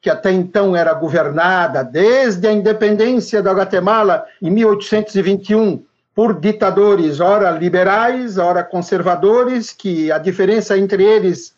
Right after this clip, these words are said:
como diz Gabriel Garcia Marques, um vai à missa das sete para que ninguém veja e outro vai à missa das dez para que todos vejam.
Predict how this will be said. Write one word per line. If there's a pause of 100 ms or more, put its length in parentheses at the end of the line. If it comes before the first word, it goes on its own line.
como
diz
Gabriel
Garcia
Marques, (220)
um
vai
à
missa
das
sete
para
que
ninguém
veja (220)
e
outro
vai
à
missa
das
dez
para
que
todos
vejam.